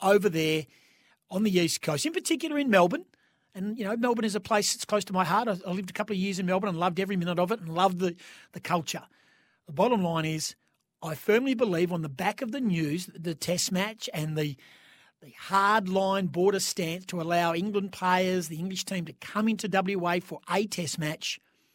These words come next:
that if you are an expat West Aussie or a West Aussie and have a relative living in W A, direct relative, not a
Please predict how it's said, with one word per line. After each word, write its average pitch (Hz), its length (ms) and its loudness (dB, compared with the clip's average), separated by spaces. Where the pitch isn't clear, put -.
that 160 100 -6
if 156 200 -6
you 214 180 2
are 196 160 6
an 170 80 0
expat 262 500 -2
West 208 280 0
Aussie 180 380 -2
or 170 80 -10
a 160 60 -6
West 190 320 0
Aussie 160 360 0
and 208 160 -2
have 190 340 0
a 160 120 -2
relative 226 560 0
living 208 320 0
in 262 160 -2
W 208 400 0
A, 185 160 -2
direct 302 420 4
relative, 208 360 0
not 254 160 2
a 202 120 2